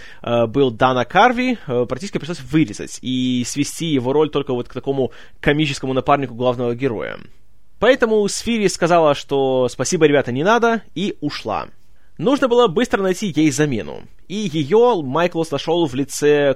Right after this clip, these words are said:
куда менее амбициозного, гораздо более покладистого канадского режиссёра Стивена Сурджика, который много работал в Канаде с другими протеже Майклза, комедийной труппой The Kids in the Hall. И он же был режиссёром их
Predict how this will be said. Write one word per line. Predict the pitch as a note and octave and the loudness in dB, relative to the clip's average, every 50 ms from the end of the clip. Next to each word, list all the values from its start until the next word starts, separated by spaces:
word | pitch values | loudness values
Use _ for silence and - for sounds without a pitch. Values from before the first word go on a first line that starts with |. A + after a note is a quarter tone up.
| - - | 0 -4
куда | - A3 G#3 B3 B3 A#3+ A3 G#3+ G3+ F#3 | -8 -2 2 4 4 4 4 4 2 0
менее | D3 C#3 D3 D#3+ D3+ C#3 B2 A2+ A2 | 0 -2 -2 -2 -2 0 -2 -2 -2
амбициозного, | A2 G2+ B2+ - - A#3+ A#3+ A3+ F#3+ G3+ F#3+ F3 C#3+ | -4 -6 -8 -4 0 2 2 4 2 2 2 0 0
гораздо | C#3+ C#3 D3 B2+ C3 | 2 0 0 -2 -2
более | A#2+ B2 B2 A#2 G#2+ | -4 -2 -2 -2 -2
покладистого | - A#2+ A2+ - F3 G#3 G#3 G#3+ G#3 - - F#3 E3+ | -4 -6 -8 -2 -2 -2 -2 -2 -6 -4 -2 -2 -2
канадского | D#3+ - C#3+ C3 B2+ A#2+ - - B2 A2+ | -2 -2 -2 -2 -2 -2 -2 -4 -6 -6
режиссёра | G#2+ G#2+ A2 - - F3+ F3+ F#3+ F#3+ | -4 -6 -8 -4 -2 2 2 2 2
Стивена | - - - - B2+ A#2+ B2+ C#3 C#3+ | 2 -2 -6 -6 -4 -4 -2 -4 -4
Сурджика, | - - - A#3+ F#3+ C3+ - - F#2 - - D2 - - - - - - - - - - - - - - | -4 -2 -2 -2 -2 -2 -6 -10 -14 -10 -10 -10 -10 -10 -14 -18 -18 -18 -18 -18 -20 -20 -20 -20 -4 -2
который | F#3+ F#3+ C#4+ D4 C#4+ B3+ | 0 2 2 2 2 0
много | G#3 F#3+ G#3 A#3+ A#3+ F#3+ G#3 G3+ | 2 4 4 4 6 6 4 2
работал | G3+ F#3 G3 G3 F3+ | 2 0 0 -2 -2
в | - - | -2 0
Канаде | - F3+ F#3 G#3+ A#3 B3 A#3+ G3 G3+ G#3+ G#3 G3+ F#3+ E3 | -2 0 2 4 4 4 4 4 2 2 2 2 0 -2
с | - - - - D#3+ D3 | -6 -6 -2 0 0 0
другими | B2+ D#3 E3+ F3 F3+ G#3+ G#3+ G#3 G3 | 0 0 -2 -2 -2 -4 -2 0 -2
протеже | - - - F3 E3+ - F#3 E3 D#3+ F#3 E3+ | -2 2 0 0 2 2 2 2 2 0 2
Майклза, | E3 D#3+ D#3+ D#3+ - D#3 C#3+ D3 D3 C#3+ C#3+ - - - | 2 2 0 2 0 -2 0 2 0 0 0 -4 -12 -2
комедийной | - D#3 C#3+ C#3 C3+ C3+ E3+ F#3 F3 E3+ D3 | -2 0 0 0 0 0 0 0 0 0 -2
труппой | - E3+ F#3+ - - E3+ D#3+ | -2 -4 -2 0 2 0 0
The | C3 B2 C#3+ | 2 0 -4
Kids | - - - F#3 D#3+ C#3 | -4 2 2 2 4 4
in | D3+ D3 | 0 -4
the | D#3 D3 - | -4 -4 -2
Hall. | - D3+ A2+ D#2+ G#1 G1+ - - - - - - - - | 0 2 2 2 0 -6 -12 -16 -20 -20 -20 -20 -18 -10
И | - C3 C3+ C3+ C#3 C3+ C3+ B2 - | -4 -2 0 2 2 2 2 2 2
он | C#3 E3 E3+ D#3 | 0 0 0 -2
же | C3 C3+ C3+ C3 C3 B2+ B2 B2 B2 A2 - G#2 B2+ | -2 0 0 2 4 4 4 4 2 0 0 -4 -6
был | A#2+ A#2 B2 C3+ C#3 C3+ B2+ B2+ B2+ | -6 -2 0 2 2 2 4 2 2
режиссёром | B2 B2 B2 C3 - - D#3+ D3+ D3 C3 | 2 2 -2 -6 -4 -2 0 0 0 -2
их | A#2+ - B2+ C3+ - - - | -2 -4 -4 -4 -4 -6 -4